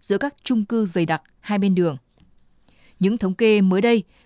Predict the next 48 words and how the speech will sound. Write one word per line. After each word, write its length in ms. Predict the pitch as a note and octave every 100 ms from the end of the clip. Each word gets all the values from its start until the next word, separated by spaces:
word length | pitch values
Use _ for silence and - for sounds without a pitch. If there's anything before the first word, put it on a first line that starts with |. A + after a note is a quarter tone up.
| -
về 100 | G3+
tình 180 | G#3 F#3+
trạng 300 | G#3+ F3+ F#3+
sử 180 | G#3+
dụng 200 | F3 F3+
đất 120 | B3+ D#4
sau 240 | - C4
di 140 | A#3+ B3
rời 300 | G#3 F#3+ D3+ - _ _
cũng 260 | F3+ F#3+
không 300 | B3 - C4
lấy 120 | A3+ F#3
gì 200 | A#3 F3+
làm 180 | D#3+
sáng 220 | D3 D#3 D#3+
sủa. 260 | A#3+ F3 - _ _ _ _ _ _
Thực 120 | G#3
trạng 160 | - F3+
đó 340 | F3+ D#3+ G3 D4+
đang 220 | G3 G#3 G3+
làm 180 | F#3 E3+
hụt 180 | G#3 F3
dần 300 | - F3+ F3
niềm 180 | F#3+ F3+
tin 220 | C4+ C4
của 120 | G3
người 160 | E3 E3+
dân 240 | A#3+ B3 A3 - - -
về 100 | G#3
khả 160 | A3
năng 240 | F#3 B3+ C4+
hiện 160 | A3+
thực 140 | F3+ E3+
hóa 340 | F#3 E3 G3 - -
một 180 | F#3
chủ 180 | - F3
trương 320 | - A3 G#3
đúng 120 | F#3+ G#3
đắn 260 | F3 A#3
của 140 | - F3
chính 180 | F3+
phủ 320 | F#3+ C4 E3+ - _ _ - -
là 280 | G#3+ G#3+ G#3+
di 140 | C#4
rời 220 | A#3+ G3+
các 180 | F#3 D4
nhà 120 | G#3
máy, 320 | E3 E3 E3